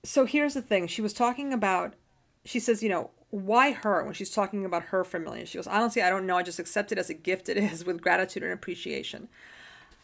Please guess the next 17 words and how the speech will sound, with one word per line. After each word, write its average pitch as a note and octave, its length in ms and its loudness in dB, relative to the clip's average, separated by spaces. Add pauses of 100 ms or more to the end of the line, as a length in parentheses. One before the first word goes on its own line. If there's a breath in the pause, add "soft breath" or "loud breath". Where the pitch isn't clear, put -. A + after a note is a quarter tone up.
(120)
Yeah, A#3 380 8
I G3+ 80 6
think A#3+ 180 2
a B3+ 60 6
lot G#3 180 6
of A3 140 4
us G#3+ 100 0
don't G#3 340 4
know. - 220 -8
So G#3+ 360 -6 (140)
here's D4 500 -2
the A3+ 120 4
thing G3 380 0 (120)
with F3+ 500 0 (420)
my F#3 260 2
new F#3 220 2
dog D3+ 440 -2